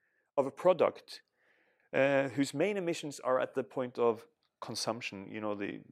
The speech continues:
as, as, uh, fossil fuels? Um, is it reasonable in these, all these global, uh, value chains to, to expect from a subject to take responsibility for more than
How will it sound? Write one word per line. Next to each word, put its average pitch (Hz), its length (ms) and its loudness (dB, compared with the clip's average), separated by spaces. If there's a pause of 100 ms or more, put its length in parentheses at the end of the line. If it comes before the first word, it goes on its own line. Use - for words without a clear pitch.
(280)
as, 117 160 -10 (260)
as, 117 280 -6
uh, 110 360 -4
fossil - 280 -10
fuels? 160 500 -6 (1160)
Um, 131 500 -2 (640)
is 160 160 -2
it 147 100 -2
reasonable 147 600 -2
in 135 180 -6
these, 135 240 0
all 151 240 0
these 143 160 -2
global, 139 640 -2 (340)
uh, 107 360 -6 (260)
value 135 340 0
chains 101 680 -8 (540)
to, 139 260 2 (480)
to 135 180 -6 (240)
expect - 540 -8
from 151 180 -6
a 147 60 -6
subject 143 580 -4
to 127 120 -4 (120)
take - 220 -12
responsibility 127 840 -4
for 127 140 -6
more 123 360 0
than 123 380 -2